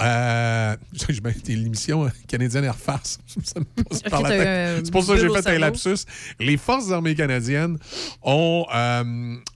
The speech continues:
Speaker 1: ont, euh, sont gardées une réserve. Et je pense que Justin et sa gang ont peut-être bien fait de se garder une réserve. Euh,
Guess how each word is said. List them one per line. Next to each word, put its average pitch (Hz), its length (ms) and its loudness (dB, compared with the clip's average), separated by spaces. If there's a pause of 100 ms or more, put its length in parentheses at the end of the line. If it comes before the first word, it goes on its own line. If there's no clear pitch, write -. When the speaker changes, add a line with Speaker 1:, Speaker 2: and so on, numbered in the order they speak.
(120)
Speaker 1:
ont, 123 420 0
euh, 98 960 -4 (920)
sont - 200 0
gardées 131 220 2
une 208 80 0
réserve. 113 400 0 (840)
Et 127 100 -12
je - 80 -8
pense 147 180 0
que 123 120 0
Justin 110 400 0
et 123 40 -2
sa 117 200 -2
gang 123 220 2
ont 104 60 0
peut-être 107 220 -2
bien 104 240 0
fait 147 140 -2
de 131 40 -10
se 123 100 -2
garder 101 260 2
une 107 80 2
réserve. 110 420 2 (720)
Euh, 101 680 4